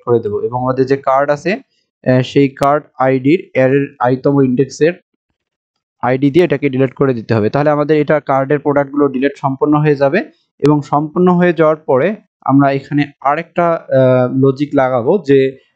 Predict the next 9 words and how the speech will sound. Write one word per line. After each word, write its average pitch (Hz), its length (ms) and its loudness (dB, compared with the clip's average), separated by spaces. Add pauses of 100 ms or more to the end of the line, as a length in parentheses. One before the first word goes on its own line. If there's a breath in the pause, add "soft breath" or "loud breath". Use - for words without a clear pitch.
একজন 139 360 0
সেলার, 156 400 0
আহ, 123 480 0
একজন 127 240 -2
কাস্টমার 156 500 -2
যখন 151 280 -2
এটাকে 143 260 -2
অর্ডার 131 360 0
করবে 143 440 -2